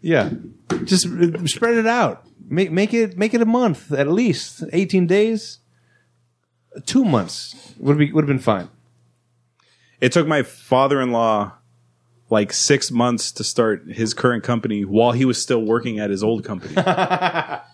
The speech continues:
Speaker 2: And this guy <laughs> starts a whole company in three days.
Speaker 1: Yeah.
Speaker 2: And my father-in-law just, we sell cable at our company,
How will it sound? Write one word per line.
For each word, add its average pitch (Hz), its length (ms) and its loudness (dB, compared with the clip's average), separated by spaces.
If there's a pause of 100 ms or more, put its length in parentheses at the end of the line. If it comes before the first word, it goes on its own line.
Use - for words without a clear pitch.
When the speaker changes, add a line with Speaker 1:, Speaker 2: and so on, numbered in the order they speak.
(140)
Speaker 2:
And 117 140 0
this 139 140 2
guy 165 240 2
<laughs> 381 120 -8
starts - 560 -2 (1300)
a 208 80 0
whole 156 240 0
company 147 420 -4
in 107 80 -6
three 139 200 -2
days. 143 180 0 (320)
Speaker 1:
Yeah. 139 320 0 (200)
Speaker 2:
And 139 220 -2
my 143 120 -2
father-in-law 151 680 2 (300)
just, 139 300 -4 (300)
we 127 280 0
sell 135 220 2
cable 110 480 0 (100)
at 104 120 -2
our 101 100 0
company, 92 420 -4